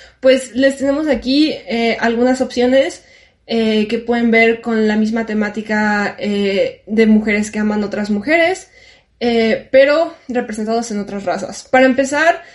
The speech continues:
eh, una película que yo creo que vamos a abordar después, que se llama Watermelon Woman, es un documental muy interesante. Bueno, no estoy segura de si es un documental, tal vez sea un falso documental, les checaré eso, en el episodio de esta película hablaremos más sobre eso.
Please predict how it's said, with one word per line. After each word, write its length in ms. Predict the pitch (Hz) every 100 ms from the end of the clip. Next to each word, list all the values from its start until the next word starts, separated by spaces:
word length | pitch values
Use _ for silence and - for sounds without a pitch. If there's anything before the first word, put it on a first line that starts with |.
| - -
eh, 180 | 262 262
una 180 | 320 381
película 320 | 285 262 277
que 100 | 269
yo 120 | 226
creo 160 | 240 247
que 80 | 262
vamos 260 | 233 247
a 40 | 220
abordar 340 | 208 214 214
después, 500 | 220 - 254 359 - - _ -
que 120 | 240
se 80 | 226
llama 220 | 240 247
Watermelon 580 | 233 240 240 240 233 226
Woman, 400 | 233 240 294 339 - -
es 140 | 254
un 120 | 294
documental 720 | 277 262 226 214 196 220 269 - - _
muy 260 | 233 247 254
interesante. 760 | 240 214 202 214 214 262 277 233
Bueno, 200 | 349 370
no 100 | 392
estoy 180 | 605
segura 300 | 659 440 427
de 60 | 392
si 120 | 277
es 140 | 277 285
un 100 | 339
documental, 480 | 285 240 214 208
tal 120 | 254 254
vez 120 | 302
sea 160 | 339
un 140 | 339 330
falso 260 | 311 320
documental, 600 | 359 330 254 214 180 - -
les 220 | 240 240
checaré 420 | 247 220 220 226
eso, 260 | 226 220 247
en 120 | 247
el 100 | 226
episodio 500 | 226 226 240 240 247
de 80 | 240
esta 240 | 214 214 214
película 380 | 190 190 202
hablaremos 420 | 196 190 190 196 202
más 160 | 185
sobre 260 | 190 190 185
eso. 300 | 196 185